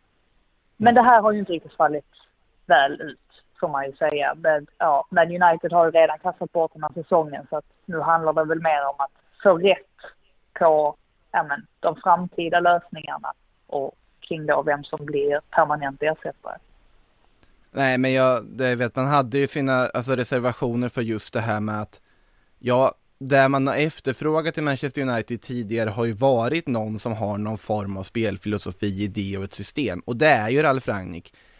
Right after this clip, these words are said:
Speaker 2: Problemet är att du tar in honom på någon sorts diffus interimlösning där, ja, till att börja med att han är tränare utan att ha, egentligen ha en sportchef. Han är en interimtränare som får ansvar för att sköta värvningar i vinterfönstret. Må så vara att de inte gjorde några värvningar i slutändan,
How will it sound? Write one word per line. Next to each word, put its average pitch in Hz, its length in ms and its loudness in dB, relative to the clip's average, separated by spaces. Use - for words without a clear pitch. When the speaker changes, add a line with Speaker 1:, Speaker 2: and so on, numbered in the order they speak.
Speaker 2:
Problemet 131 540 -2
är 127 120 4
att 113 80 -2
du 123 80 -8
tar 127 240 0
in 117 140 -4
honom 113 560 -2
på 117 80 -6
någon 113 140 -4
sorts - 400 -6
diffus 120 600 -4
interimlösning 120 1200 0
där, 113 440 -2
ja, 139 160 0
till 131 180 -2
att 120 60 -4
börja 131 360 2
med 123 220 0
att 117 100 -4
han 117 160 -2
är 113 60 -6
tränare 117 500 -2
utan 117 380 -6
att 107 120 -8
ha, 113 120 -2
egentligen 113 380 -4
ha 110 60 -4
en 104 60 -6
sportchef. 120 440 -6
Han 120 100 0
är 120 40 -2
en 131 100 -2
interimtränare 143 1040 0
som 147 180 -8
får 139 180 0
ansvar 120 580 0
för 117 140 -6
att 113 140 -4
sköta 113 280 -4
värvningar 120 540 -2
i 120 40 -4
vinterfönstret. 127 720 -4
Må 120 160 -2
så 123 80 -8
vara 117 100 -2
att 110 60 -4
de 120 100 -4
inte 110 120 -8
gjorde 131 220 0
några 175 140 2
värvningar 123 320 2
i 110 40 -6
slutändan, 107 500 -6